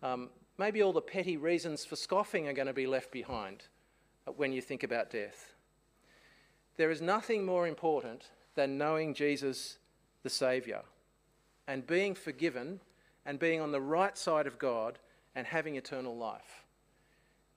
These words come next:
And Paul is saying here, "It has arrived. This is what I'm announcing to you," says Paul. "It's here.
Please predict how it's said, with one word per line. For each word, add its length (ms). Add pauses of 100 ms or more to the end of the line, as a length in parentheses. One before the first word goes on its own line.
(140)
And 240
Paul 260
is 100
saying 280
here, 260 (640)
"It 140
has 220
arrived. 760 (240)
This 180
is 120
what 160
I'm 140
announcing 480
to 120
you," 340 (280)
says 260
Paul. 380 (420)
"It's 200
here. 380